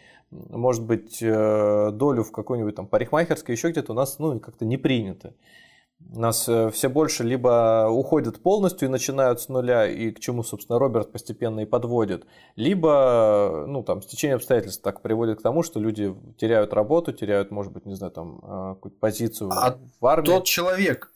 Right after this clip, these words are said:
Speaker 2: тот человек, который начинает читать эту книгу, не обладая, э, ф-, фундаментом, э, допустим, которым обладаешь ты, как человек, который много лет занимается финансовым консультированием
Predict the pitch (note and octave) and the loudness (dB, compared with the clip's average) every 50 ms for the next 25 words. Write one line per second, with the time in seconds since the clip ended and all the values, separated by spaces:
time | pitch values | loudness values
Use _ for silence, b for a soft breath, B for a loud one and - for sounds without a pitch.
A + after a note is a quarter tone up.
0 | _ - - E3+ F3 - - - D#3+ E3+ E3+ F3 D#3+ - - E3+ - - C3 A#2+ | _ -4 -2 -2 0 0 -2 -2 -2 -2 -2 -2 -4 -4 -4 -6 -6 -6 -6 -6
1 | A#2+ A#2 A#2 - C#3+ C#3+ C3 B2+ - - - C3+ - B2+ A#2 A#2 - - C#3+ E3+ | -6 -4 -4 -2 -2 0 -2 0 -2 -2 -4 -4 -6 -6 -8 -10 -6 -4 -2 0
2 | E3+ D3 A#2+ A2 A2+ A#2+ A#2+ A2+ A#2+ B2 B2 B2 C#3+ D3 C#3 B2 A2 A2 - - | 0 0 0 0 0 -2 -2 -4 -4 -4 -6 -4 -2 0 2 2 2 0 -2 -4
3 | A2+ A2+ A2 A2 A2 G#2+ G#2+ G#2+ G#2 F#2+ - - _ - - - - A#2 - C#3 | -4 -4 -2 -2 -2 -2 -2 -2 -4 -6 -8 -10 _ -6 -4 -4 -4 -6 -2 0
4 | C3 B2+ C#3 C#3 B2+ A#2 A2+ G#2+ G2+ A2 G#2+ G#2 G2 G2 - G#2+ G#2+ G#2 G#2 G#2 | 0 2 2 2 2 0 -2 -4 -2 -2 -2 -2 -2 -4 -4 -4 -4 -4 -2 -2
5 | G#2 G2+ G2 G#2+ G#2 - A#2+ A2+ - - A2 G2 - - - B2 B2 A#2+ A2 G#2 | -4 -4 -4 -6 -6 -4 -4 -4 -4 -4 -4 -4 -4 -2 -2 -2 -2 -2 -4 -4
6 | G#2+ A2 G#2+ A2+ A#2 A2+ A2 - - - - G2+ F2 E2+ - - G#2+ G2 - - | -4 -6 -4 -2 0 0 2 0 0 -2 -4 -6 -8 -6 -4 -4 -4 -2 -2 -2
7 | A#2 - - - - G#2 - G#2+ G#2 G#2 G2+ G#2+ A2 A2 G2 G2+ G#2 C3 C#3+ C3+ | -2 -2 -4 -4 -6 -10 -8 -6 -4 -4 -2 -2 -4 -4 -6 -4 -2 -2 -2 -2
8 | A#2+ A2 G2 G2 G2+ G#2+ B2 B2+ B2 - A2 - - G#2 G#2 A2+ A#2+ A#2+ - - | -2 -4 -4 -4 -2 -2 -2 -2 -2 -4 -6 -6 -4 -4 -2 -2 -2 -2 -2 -2
9 | A2 G2+ F#2+ - G#2 G2+ - - A2 G2+ - - G#2+ G2+ F#2+ F#2 F2+ F2+ F2+ F2 | -4 -4 -6 -6 -8 -6 -4 -4 -6 -6 -4 -4 -2 0 0 -2 -2 -4 -8 -14
10 | F2 | -14